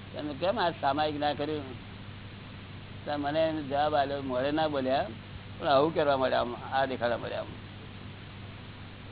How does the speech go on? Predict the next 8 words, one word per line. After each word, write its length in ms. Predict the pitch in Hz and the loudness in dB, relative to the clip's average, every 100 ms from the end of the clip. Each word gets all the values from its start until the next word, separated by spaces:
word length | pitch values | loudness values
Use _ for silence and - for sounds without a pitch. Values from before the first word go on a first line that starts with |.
| - | -10
શું? 420 | 147 147 143 - - - - - - - - - - - - - - - - - - - - - - 151 | -8 -8 -8 -12 -14 -14 -14 -14 -14 -14 -14 -14 -14 -14 -14 -14 -14 -14 -14 -12 -12 -12 -12 -14 -12 -6
એટલે 160 | 156 | -2
હું 180 | 165 147 | 0 0
સમજી 220 | 143 170 | 0 -2
ગયો. 360 | 151 151 135 - - - - - - - - - - - - - - - - - - - | 0 -2 -4 -6 -10 -12 -12 -14 -12 -12 -12 -12 -12 -12 -12 -12 -14 -12 -12 -12 -10 -6
મેં 0 | |
કહ્યું, 280 | 147 165 156 | -4 -2 -2
"તો 380 | 170 156 156 | -2 -2 -6